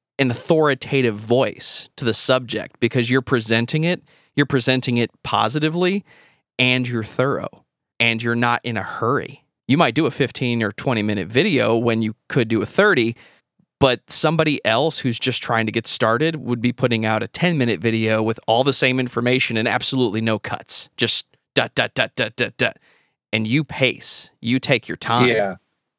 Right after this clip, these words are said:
Speaker 2: Yeah, I do. And, and, you know, that, that can feel a little bit old school in this world where,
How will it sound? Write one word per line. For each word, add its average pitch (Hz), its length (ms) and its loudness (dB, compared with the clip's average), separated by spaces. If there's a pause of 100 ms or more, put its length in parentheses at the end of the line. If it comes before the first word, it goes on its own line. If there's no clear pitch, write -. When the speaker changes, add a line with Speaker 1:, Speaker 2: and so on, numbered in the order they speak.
(100)
Speaker 2:
Yeah, 107 280 0
I 139 80 4
do. 147 240 2
And, 131 100 2
and, 143 240 -4
you 170 80 2
know, 147 80 2
that, 165 320 0
that 139 240 -4
can 156 160 -2
feel 160 300 2
a - 20 2
little 151 160 2
bit 123 120 2
old 127 220 2
school 107 460 2
in 113 100 -2
this 104 300 -2
world 107 300 4
where, 98 280 4